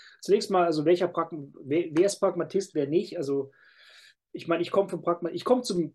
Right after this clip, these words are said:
ich komm zum klassischen Pragmatismus eigentlich von Rorty her, vom, also vom, vom Neo- oder modernen Pragmatismus. Äh, Rorty ist dann auch nicht mehr am Leben. Aber, äh, von daher würde ich sagen, also ich, ich würde,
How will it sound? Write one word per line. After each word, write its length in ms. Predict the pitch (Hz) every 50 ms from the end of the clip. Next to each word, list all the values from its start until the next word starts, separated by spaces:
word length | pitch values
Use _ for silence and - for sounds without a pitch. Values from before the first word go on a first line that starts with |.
| - -
ich 160 | - 180 -
komm 140 | - 254 247
zum 120 | 226 175
klassischen 520 | - - - 175 220 226 277 240 220 208 -
Pragmatismus 640 | - 196 196 - 185 - - 180 180 - 175 -
eigentlich 240 | - - 165 160 -
von 200 | - 143 131 120
Rorty 360 | 123 143 180 196 190 214 208
her, 280 | 180 180 196 202 208 202
vom, 240 | - - 143 135 131
also 160 | - 123 123
vom, 280 | 123 - 131 123 120 120
vom 240 | - - 120 110 110
Neo- 460 | 131 147 170 185 185 175 160 151 139
oder 120 | 131 127
modernen 460 | 117 113 117 113 143 143 147 160 156 147
Pragmatismus. 960 | - 160 156 - 156 143 - 160 156 - - 151 151 147 139 - - - -
Äh, 60 | -
Rorty 640 | 135 135 135 131 123 127 123 113 117 131 143 147 151
ist 80 | 139 127
dann 80 | 127
auch 160 | 131 127 135 160
nicht 180 | 180 175 -
mehr 100 | 185 170
am 60 | 156
Leben. 400 | 147 151 147 151 151 156 151 - _ _ - - _ _ _ _ - _ _ _ _ _
Aber, 380 | - 165 170 185 185 180 175 175
äh, 160 | 180 175 165
von 140 | 165 - 160
daher 200 | 180 180 185 180
würde 120 | 180 180
ich 80 | 175 -
sagen, 200 | 196 185 180 170
also 120 | 160 170
ich, 180 | 180 - - _
ich 80 | 139 151
würde, 200 | 190 180 -